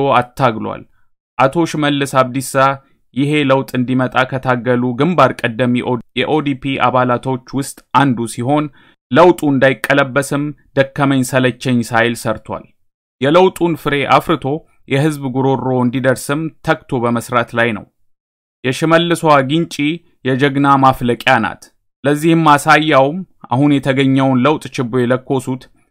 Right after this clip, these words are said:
በመላው ኦሮሚያና በመላው ኢትዮጵያ ያቀጣጠሉት ሽመልስ የተማረበት ግንጪ የመጀመሪያ ደረጃ ትምህርት ቤት ሳተና ታዳጊዎች መሆናቸውን ማስታወሱ በቂ ነው።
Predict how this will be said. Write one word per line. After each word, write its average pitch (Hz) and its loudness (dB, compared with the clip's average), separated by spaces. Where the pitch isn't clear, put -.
በመላው 160 2
ኦሮሚያና 123 0
በመላው 165 4
ኢትዮጵያ 131 0
ያቀጣጠሉት 147 0
ሽመልስ 127 0
የተማረበት 120 2
ግንጪ 151 -2
የመጀመሪያ 120 0
ደረጃ 113 -4
ትምህርት 110 -6
ቤት 131 -4
ሳተና 156 4
ታዳጊዎች 120 0
መሆናቸውን 117 -2
ማስታወሱ 113 -2
በቂ 123 -2
ነው። 104 -8